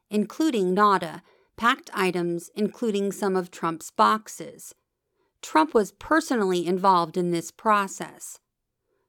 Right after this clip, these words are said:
Trump caused his boxes containing hundreds of classified documents to be transported from the White House to the Mar-a-Lago Club.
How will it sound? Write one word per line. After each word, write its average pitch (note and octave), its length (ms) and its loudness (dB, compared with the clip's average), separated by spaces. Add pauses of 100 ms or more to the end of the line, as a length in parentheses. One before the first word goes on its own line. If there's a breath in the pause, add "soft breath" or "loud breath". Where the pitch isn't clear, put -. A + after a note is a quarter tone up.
(120)
Trump D4+ 380 2
caused F#3 480 0
his F#3+ 160 -6
boxes G3 800 -2
containing G3 520 -2
hundreds B3 680 0
of - 220 -8
classified F3 680 -2
documents F3 800 -4 (460)
to G#3+ 100 -4
be G3 160 -4
transported F#3 960 -4
from F3 220 -4
the F3 80 -2
White A#3+ 300 -2
House F3+ 440 -2 (400)
to - 80 -4
the G3 120 2
Mar-a-Lago G3+ 840 2
Club. E3 580 -6